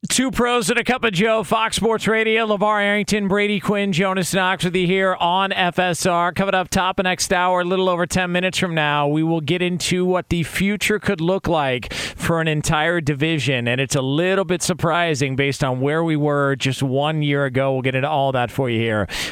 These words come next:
on F S R. Uh, before we get into, uh, this conversation about the changing landscape in the world of sports, I wanna let you know we are brought to you by Discover.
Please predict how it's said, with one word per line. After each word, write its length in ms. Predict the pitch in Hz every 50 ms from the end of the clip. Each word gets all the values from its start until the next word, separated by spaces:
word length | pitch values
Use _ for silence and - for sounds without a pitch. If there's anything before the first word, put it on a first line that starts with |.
| - -
on 320 | 113 127 135 135 139 143
F 300 | 156 - 151 135 - -
S 260 | 139 127 120 - -
R. 380 | 151 147 139 135 131 123 120 110 - - - - -
Uh, 160 | 143 131 131
before 260 | 143 143 - 190 190
we 100 | 190 180
get 140 | 165 175 170
into, 360 | 170 165 151 - 165 160 156
uh, 120 | 151 147
this 220 | 139 143 160 156 -
conversation 760 | - 170 151 147 139 143 131 - 143 135 135 127 - - 131
about 220 | 131 135 131 123
the 160 | - 120 120
changing 500 | 113 - - 156 139 139 147 143 143 135
landscape 640 | 127 135 135 135 143 147 143 - - - 127 120 110
in 80 | 123 120
the 60 | 123
world 260 | 123 131 131 127 117
of 80 | 120 110
sports, 340 | - - 147 139 139 120
I 40 | 123
wanna 140 | 135 135 139
let 200 | 135 139 - -
you 60 | 135
know 100 | 135 131
we 140 | 127 123 120
are 120 | 123 131
brought 260 | 127 131 127 127 123 -
to 40 |
you 60 | - 113
by 160 | 117 107 107
Discover. 560 | 104 113 - - 156 165 165 156 165 160 156